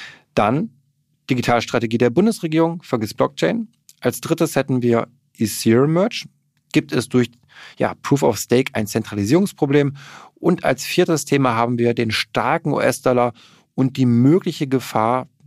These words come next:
für die Bitcoin-Etablierung in Schwellenländern. Und starten tun wir mit dem Metaverse und da schaue ich dich jetzt an, Giacomo. Du bist ja bekanntlich nicht der größte Fan vom Metaverse. Also wer deine Artikel kennt, der weiß, wie kritisch du da vieles siehst. Und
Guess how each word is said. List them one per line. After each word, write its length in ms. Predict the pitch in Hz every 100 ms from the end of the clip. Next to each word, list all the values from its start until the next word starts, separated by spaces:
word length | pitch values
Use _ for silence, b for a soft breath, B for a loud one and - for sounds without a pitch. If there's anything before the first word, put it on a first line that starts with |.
| _ _
für 160 | - 120
die 140 | 123
Bitcoin-Etablierung 1000 | 113 - - - 160 - 127 117 127 131
in 120 | -
Schwellenländern. 800 | 113 - 120 135 107 101 - - - _ _ _ _ _ _ _
Und 200 | 135 139
starten 500 | - - 117 165 185
tun 200 | - 139
wir 260 | 131 127 113 -
mit 220 | 127 127
dem 160 | 117 110
Metaverse 580 | 123 151 135 139 139
und 160 | 131 120 B B B B B B -
da 200 | 120 123
schaue 300 | - 117 -
ich 120 | 143
dich 140 | 139
jetzt 160 | 135 139
an, 120 | 131
Giacomo. 500 | 131 - 139 131 135
Du 80 | 117
bist 240 | 131 143
ja 60 | 143
bekanntlich 440 | 131 - 139 131
nicht 160 | 139 139
der 100 | 120
größte 560 | 113 113 139 185 -
Fan 280 | 131 175 123
vom 180 | - 120
Metaverse. 720 | 120 135 143 120 127 143 156 123
Also 120 | 113
wer 80 | 123
deine 220 | 127 127
Artikel 380 | 120 - 127 123
kennt, 420 | - 127 139 143
der 140 | 117
weiß, 320 | 110 120 127 123
wie 100 | -
kritisch 420 | - - - 131
du 100 | 113
da 120 | 113
vieles 380 | - 113 107 -
siehst. 280 | 123 127 139
Und 220 | 120